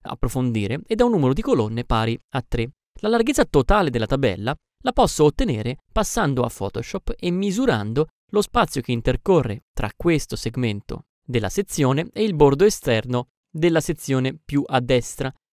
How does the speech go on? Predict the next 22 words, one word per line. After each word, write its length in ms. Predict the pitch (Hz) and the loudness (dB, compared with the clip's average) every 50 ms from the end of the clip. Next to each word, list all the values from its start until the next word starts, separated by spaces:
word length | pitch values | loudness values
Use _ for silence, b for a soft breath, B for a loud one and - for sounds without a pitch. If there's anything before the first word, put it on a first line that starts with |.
| _ _ | _ _
Sul 220 | _ - - 123 - | _ -8 -8 -4 -2
pannello 280 | 123 113 117 117 143 | -2 -2 0 0 0
di 260 | 180 214 262 247 240 | 0 2 2 2 2
info, 360 | 254 262 247 - - 285 311 - _ | 0 -2 -4 -4 -6 -6 -6 -6 _
in 180 | - 147 139 | -2 -2 0
modalità 560 | 127 120 113 110 110 107 107 - 147 131 - - _ | 0 0 0 0 -2 -2 0 0 0 0 0 -2 _
pixel, 520 | _ - - - - - - 190 220 240 - _ _ _ _ | _ -16 -16 -14 -12 -6 -4 -4 -4 -4 -10 _ _ _ _
posso 260 | _ - 143 - - 277 | _ 0 0 2 2 2
leggere 480 | 180 120 107 110 120 120 123 123 - _ _ _ _ _ | 2 2 0 0 -2 -2 -2 -2 -6 _ _ _ _ _
che 120 | - 127 | -6 -4
la 160 | 123 120 117 113 | -4 -4 -4 -4
mia 340 | 139 143 127 107 101 - - _ | -4 -2 -2 -2 -4 -6 -10 _
tabella 360 | _ 160 143 143 123 110 110 | _ 0 2 2 2 2 2
principale 640 | - 180 208 220 - 269 - 123 101 104 110 117 - | 0 0 0 0 -2 -2 -2 -2 -2 -2 -4 -8 -8
è 120 | - - | -6 -4
larga 360 | 196 151 117 110 123 117 143 147 | -2 0 0 0 -2 -2 -4 -4
settecentocinquantanove 1200 | - 240 226 - 233 - 233 220 240 - - 214 185 - 190 180 156 - 156 131 107 104 107 107 | -4 -4 -4 -4 -4 -4 -2 -4 -4 -4 -4 -6 -2 -2 -2 -2 0 0 -2 0 0 -2 -4 -6
pixel. 440 | - - - - _ - - - - - _ _ _ _ | -6 -12 -14 -16 _ -18 -16 -16 -18 -18 _ _ _ _
Quindi 340 | - - 220 151 120 107 - - _ _ | -2 0 2 2 2 0 -4 -8 _ _
torno 320 | _ 175 160 139 117 110 | _ 6 6 6 4 2
a 60 | 107 107 | -2 0
Dreamweaver 580 | 110 180 233 240 202 135 104 98 110 135 160 | 0 -2 -2 -2 -2 -4 -4 -4 -6 -8 -8